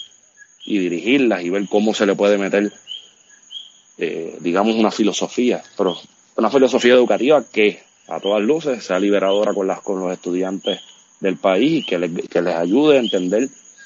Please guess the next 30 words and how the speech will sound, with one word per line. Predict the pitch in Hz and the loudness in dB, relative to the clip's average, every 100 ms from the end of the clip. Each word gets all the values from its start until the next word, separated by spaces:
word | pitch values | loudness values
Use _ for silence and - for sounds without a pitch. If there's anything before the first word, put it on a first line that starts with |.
| _ - - - _ _ - _ _ _ - | _ -18 -18 -18 _ _ -20 _ _ _ -6
digamos, | 104 98 107 127 120 101 - - - - - _ _ _ - - - - | -2 2 4 4 4 2 -2 -14 -20 -20 -20 _ _ _ -16 -16 -14 -8
la, | 92 98 - | -6 -6 -8
la, | 85 82 80 | -4 -2 -2
la | - | 0
importancia | 101 - 98 82 120 135 110 | -2 0 -2 2 0 2 0
de | |
lo | 98 | 0
que | 92 | -4
es | 92 | -6
formarse | 101 92 92 92 | -6 -4 -4 -4
académicamente. | 87 90 90 85 85 113 - 101 - - - _ _ _ _ _ - - - | -4 -4 -4 -6 -6 -8 -10 -12 -12 -16 -18 _ _ _ _ _ -20 -18 -6
Porque, | 113 107 95 - 95 90 85 80 | 2 2 2 -2 0 2 0 -2
pues, | 80 - - - - - - _ _ _ - | -8 -12 -18 -20 -20 -20 -20 _ _ _ -2
a | 104 | 2
eso | 110 | 2
también | 139 135 | 2 2
hay | 120 | 2
que | |
añadirle, | 135 123 101 95 127 | 2 2 2 2 2
y | |
eso | 104 107 | 0 0
podría | 101 113 117 | 2 2 2
ser | 113 | 0
hasta | 110 | 0
otro | 120 113 | 0 0
episodio | 104 98 104 | -2 -2 -2
tuyo | 107 117 135 | 2 2 2
y | |
mío, | 117 110 117 - _ - _ _ - | 2 0 -2 -6 _ -20 _ _ -6
eh, | 95 92 92 87 82 82 | -2 0 0 -2 -4 -8